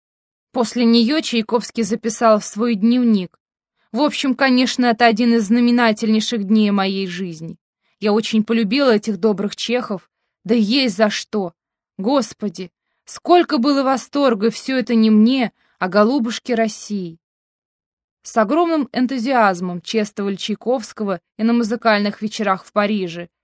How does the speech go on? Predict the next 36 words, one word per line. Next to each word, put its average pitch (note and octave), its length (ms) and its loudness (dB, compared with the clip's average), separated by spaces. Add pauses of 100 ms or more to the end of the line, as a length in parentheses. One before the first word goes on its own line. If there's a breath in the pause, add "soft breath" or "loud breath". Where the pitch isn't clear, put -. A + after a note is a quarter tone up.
(140)
где G3+ 220 0
он G3+ 100 0
встретил G3+ 460 -4
большое G3 460 -2
внимание G#3 440 2
к - 60 -12
своему F#3+ 360 -6
творчеству G#3 680 -6
со - 140 -12
стороны G3 420 -2
выдающихся G#3 720 -4
французских G3 640 -6
музыкантов. F#3 760 -6 (600)
В - 80 -20
тысяча A#3 320 -2
восемьсот A3 540 -2
девяносто G#3+ 480 -2
первом G3 420 -4
году G3+ 440 0 (260)
с F#3+ 100 -8
большим A3+ 440 2
успехом A3+ 540 -4
прошли G#3 380 -2
концерты G3 500 -4
Чайковского G#3+ 760 -4
в F#3+ 60 -2
Америке, F#3+ 680 -4 (320)
куда F#3+ 260 0
он F#3+ 100 0
был G3 140 -2
приглашён G3+ 640 -2
для G3+ 100 0
участия G#3 540 -2
в F#3+ 40 -4
музыкальном F#3 560 -4
фестивале G#3+ 720 -4